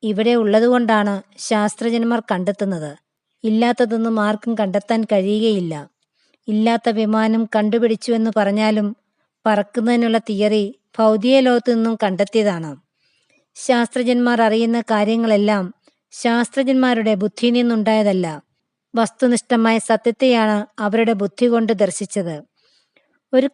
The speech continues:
കടുവയെ കണ്ടിട്ട് അത് പുലിയല്ലെന്ന് തിരിച്ചറിയാൻ നമുക്ക് വിവേകം വേണം. ആ അറിവ് വസ്തുനിഷ്ഠമാണ്. അതുപോലെ ശാസ്ത്രജ്ഞന്മാരുടെ കണ്ടുപിടുത്തമെല്ലാം വിവേകമുള്ള ബുദ്ധി കൊണ്ട്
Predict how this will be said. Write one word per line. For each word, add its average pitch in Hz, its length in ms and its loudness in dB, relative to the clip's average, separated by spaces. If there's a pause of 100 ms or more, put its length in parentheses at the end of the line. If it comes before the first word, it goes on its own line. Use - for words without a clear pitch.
കടുവയെ 262 320 6
കണ്ടിട്ട് 226 580 2 (120)
അത് 220 180 0
പുലിയല്ലെന്ന് 247 680 4 (100)
തിരിച്ചറിയാൻ 196 640 4
നമുക്ക് 220 300 0
വിവേകം 208 520 2
വേണം. 175 380 -6 (640)
ആ 240 180 4
അറിവ് 240 320 4 (160)
വസ്തുനിഷ്ഠമാണ്. 226 960 -2 (600)
അതുപോലെ 202 640 0 (640)
ശാസ്ത്രജ്ഞന്മാരുടെ 240 1000 0
കണ്ടുപിടുത്തമെല്ലാം 214 1000 0 (200)
വിവേകമുള്ള 262 800 4
ബുദ്ധി 208 320 0
കൊണ്ട് 214 440 2